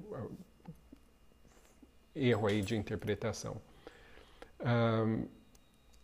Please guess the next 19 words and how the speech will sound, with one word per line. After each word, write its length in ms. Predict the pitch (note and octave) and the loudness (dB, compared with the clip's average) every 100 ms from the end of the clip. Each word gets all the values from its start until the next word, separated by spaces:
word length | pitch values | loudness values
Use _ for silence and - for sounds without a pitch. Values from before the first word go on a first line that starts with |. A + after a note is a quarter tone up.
| - - - - - | -20 -20 -20 -14 -2
você 260 | A#2+ - | -2 0
pode 480 | - - C3 C#3 B2 | 0 12 12 12 8
sim 300 | A2+ A#2+ A2+ A#2+ | 0 -2 -2 0
e 100 | C3 | 2
deve 460 | B2 G#2+ G2+ F#2 - - - - - | 4 4 0 -4 -8 -18 -20 -20 -12
usar. 360 | - G2 F#2 D#2 - | -4 -4 -4 -8 -6
Vai 220 | F#2+ F#2+ | -6 -4
ser 140 | - | -4
muito 400 | G2+ G#2 G#2+ - | -2 0 -2 -4
mais 260 | G#2+ G2+ F#2+ | -4 -4 -4
fácil 400 | - F2 - G2+ | -6 -6 -6 -12
pra 300 | - G2 F#2 - | -6 -4 -4 -6
você 640 | G#2 F#2+ - G2+ G2+ G#2+ | -8 -8 -6 -2 0 0
e 280 | - G2+ G2+ G2+ | 0 0 0 -2
pro 260 | - G#2+ G#2 - | -4 -2 -4 -6
cachorro 560 | - G#2+ - G#2 G2 A2 - | -4 -4 0 0 0 -4 -8
em 100 | G#2 | -4
consequência. 720 | A2+ F2 G#2 - G2+ - - - - - - - - | -4 -4 -6 -8 -8 -12 -16 -16 -18 -18 -18 -12 0
Ahn, 640 | A#2 A#2+ A#2 A2+ A2+ A#2 | 2 4 4 2 2 0